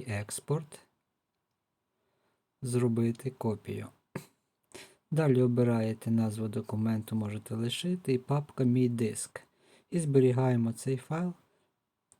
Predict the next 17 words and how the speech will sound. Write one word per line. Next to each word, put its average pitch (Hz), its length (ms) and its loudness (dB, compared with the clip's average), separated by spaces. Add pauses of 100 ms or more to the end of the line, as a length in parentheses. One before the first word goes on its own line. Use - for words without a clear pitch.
на 123 120 -2
своєму 123 520 2
диску. 110 580 -6 (3750)
Тепер, 151 400 4
коли 131 240 4
файл 123 320 2
збережений, 123 880 2
ви 120 160 2
можете 131 500 0
з 127 80 -2
ним 120 200 2
працювати. 117 800 -8 (480)
Ми 135 120 8
будемо 113 400 2
вчитися 147 580 -4
вставляти 120 640 -2
зображення. 117 840 -6